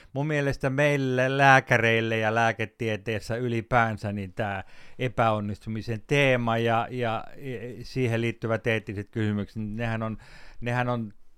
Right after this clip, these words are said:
tavattoman tärkeitä, ja, ja, ja jos ajattelee vaikka lääkärin mielenterveyttä, niin elintärkeitä suorastaan, että miten miten toimitaan sen, miten eletään sen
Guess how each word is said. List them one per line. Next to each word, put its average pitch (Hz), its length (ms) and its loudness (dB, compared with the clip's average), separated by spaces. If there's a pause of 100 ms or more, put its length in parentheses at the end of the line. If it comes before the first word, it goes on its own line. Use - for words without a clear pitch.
(420)
tavattoman 127 880 2
tärkeitä, 120 840 2
ja, 107 440 0
ja, 107 360 -4
ja 113 280 -8 (200)
jos 120 240 -8
ajattelee 113 460 -4
vaikka 110 320 -4
lääkärin 107 420 -2
mielenterveyttä, 98 960 -4
niin 104 180 -8
elintärkeitä 101 880 -4
suorastaan, 87 720 -12
että 92 200 -18
miten 95 280 -16 (440)
miten 107 520 -6 (100)
toimitaan 104 880 -2
sen, 101 240 -10
miten 123 400 -6
eletään 110 760 -2
sen 98 340 -6